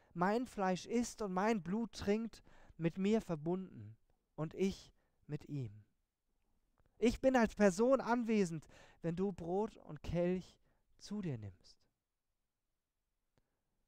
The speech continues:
Und deshalb ist auch dann mein Fleisch die wahre Nahrung und mein Blut der wahre Trank, weil nur in mir und durch mich das wahre Leben zu finden ist.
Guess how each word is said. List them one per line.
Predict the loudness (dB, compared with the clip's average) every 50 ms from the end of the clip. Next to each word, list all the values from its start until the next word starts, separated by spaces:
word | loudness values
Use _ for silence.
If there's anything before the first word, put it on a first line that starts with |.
| _ _
Und | 0 4
deshalb | 4 4 6 4 2 2
ist | 0 0 2 2
auch | 2 2 4
dann | 4 4 4 4 0 -4 -8 -10 -14 -20 _ _ _ _ _ _ _ _ _ _
mein | 0 2 2 4 2 2 0
Fleisch | -4 -8 -6 -2 -2 0 0 0 -2 -4 -4
die | -4 -2 0
wahre | 0 0 0 0 -2 -2
Nahrung | -2 0 0 0 -2 -2 -2 -4 -6 -6
und | -6 -2
mein | 0 2 2 2 0 -4
Blut | -6 -4 -2 -2 -2 -4 -6 -8 -12 -18 -20 -20 _ -6 -2
der | -2 0
wahre | 0 0 0 0 -2 -4 -4
Trank, | -4 -4 -4 -4 -6 -8 -12 -16 _ -20 _ _ _ _ _ _ _ _ _ _ _ _ _ _ _ _ _ _
weil | 6 6 8
nur | 8 8 8 8 6
in | 6 6 4
mir | 4 6 6 8 6
und | 6 4 2 2
durch | 2 2 2 2 0 0
mich | 0 0 0 0 -4 -12 -18 -20 -20 _ _ _ _ _ _
das | -4 -4 -4 0 2
wahre | 2 2 2 0 -2 -2
Leben | -2 0 0 0 -2 -4 -8 -12 -14 -16 _ _ _ _ _ _ _ _
zu | -12 -12 -12
finden | -10 -10 -10 -10 -10 -12 -16 -14 -14
ist. | -14 -14 -16 -20 -20